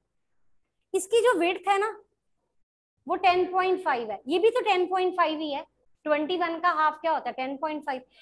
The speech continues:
ये भी टेन पॉइंट फ़ाइव है, ये width भी टेन पॉइंट फ़ाइव है। इसका मतलब ये total कितना हो गया? टेन पॉइंट फ़ाइव प्लस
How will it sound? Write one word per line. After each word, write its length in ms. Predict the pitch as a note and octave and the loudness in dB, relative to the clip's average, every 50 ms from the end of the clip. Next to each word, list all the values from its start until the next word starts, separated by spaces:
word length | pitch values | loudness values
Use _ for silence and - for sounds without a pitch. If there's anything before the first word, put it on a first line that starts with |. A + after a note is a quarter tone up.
| - _ - - | -20 _ -10 -4
ये 200 | A3+ C#4+ D4+ D#4 | -2 2 2 4
भी 140 | C#4+ G#4 A4 | 4 4 4
टेन 260 | A4+ G#4+ G4+ F#4+ F#4+ | 4 4 2 4 4
पॉइंट 260 | G4+ G4+ G4+ G4+ F#4+ | 4 4 4 4 4
फ़ाइव 240 | F#4+ F#4 F4+ F#4 E4+ | 6 4 4 4 4
है, 100 | F#4+ G4 | 2 0
ये 140 | E4 F4 F#4 | 2 0 -2
width 340 | C4+ A#3 D#4 F#4 G4+ G4+ G#4 | 0 0 0 0 0 0 0
भी 120 | F#4 A4 A4 | 0 0 2
टेन 260 | A4 F#4 E4 D#4+ D#4 | 2 2 0 0 -2
पॉइंट 260 | - E4 D#4+ D#4+ D#4 | -2 -2 -2 -2 0
फ़ाइव 260 | D#4+ C#4+ B3+ B3 A3+ A3 | 2 2 2 2 0 -2
है। 60 | G3 - _ _ _ _ _ - | -6 -8 _ _ _ _ _ -10
इसका 180 | - - F#4+ | -2 2 4
मतलब 160 | G4 G4 A4 | 4 4 6
ये 100 | G4+ G#4 F#4 | 4 4 6
total 300 | E4 F#4+ F#4 F#4 G4+ G4 | 6 4 4 4 2 0
कितना 220 | F4+ G#4 G#4 G4 G4+ | 0 2 4 6 6
हो 100 | G4 E4 | 6 6
गया? 200 | C4+ A#3+ G#3 F#3 - _ - - _ _ _ _ _ _ _ _ _ _ _ _ - _ _ _ _ _ _ _ - - _ _ _ _ _ - | 4 2 0 -2 -6 _ -20 -20 _ _ _ _ _ _ _ _ _ _ _ _ -20 _ _ _ _ _ _ _ -20 -20 _ _ _ _ _ -6
टेन 200 | C#4 C#4 C#4 D4 | -6 -4 -4 -6
पॉइंट 280 | C4 E4 E4+ F4 F4+ F4 | -4 -4 -4 -2 -2 -2
फ़ाइव 240 | - F4 E4 F4 E4 | 2 2 2 2 0
प्लस 220 | E4 E4+ D#4+ D#4+ | 0 0 -2 -2